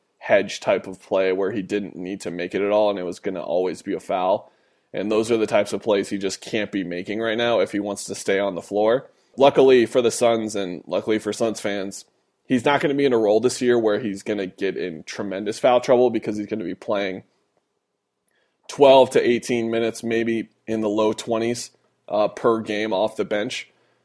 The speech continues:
So I wouldn't expect him to have trouble with fouls, because he's gonna be learning, of course, but at the same time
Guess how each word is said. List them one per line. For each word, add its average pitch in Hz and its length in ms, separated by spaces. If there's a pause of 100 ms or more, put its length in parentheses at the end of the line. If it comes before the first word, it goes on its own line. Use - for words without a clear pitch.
(160)
So - 180
I 120 80
wouldn't 123 200
expect 117 380
him 110 200
to 104 380 (920)
have - 320
trouble 135 480
with 120 220
fouls, 110 560
because 104 680 (140)
he's 110 320
gonna 110 220
be 107 100
learning, 107 400
of 101 140
course, 107 280
but 113 140
at 104 140
the 95 80
same 104 340
time 117 560